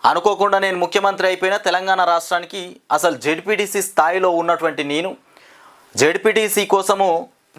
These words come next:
జెడ్పీటీసీ బీ ఫామ్ కోసము వెతుకులాట మొదలుపెట్టిన నేను ఇవాళ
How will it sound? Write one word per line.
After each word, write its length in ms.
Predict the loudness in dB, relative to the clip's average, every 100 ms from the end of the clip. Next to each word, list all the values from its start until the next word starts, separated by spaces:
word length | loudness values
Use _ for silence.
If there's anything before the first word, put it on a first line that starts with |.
| -4
జెడ్పీటీసీ 600 | -2 0 2 0 2 -2
బీ 240 | 0 -2
ఫామ్ 280 | 2 0 2
కోసము 560 | -2 -2 0 0 0 -6 _ -20 -12
వెతుకులాట 560 | 0 0 2 2 2 2 2 0 -4 _ _
మొదలుపెట్టిన 600 | 0 2 2 2 0 -2
నేను 440 | 0 0 0 -2 -4 _ _ _ _ -2
ఇవాళ 480 | 2 4 4 0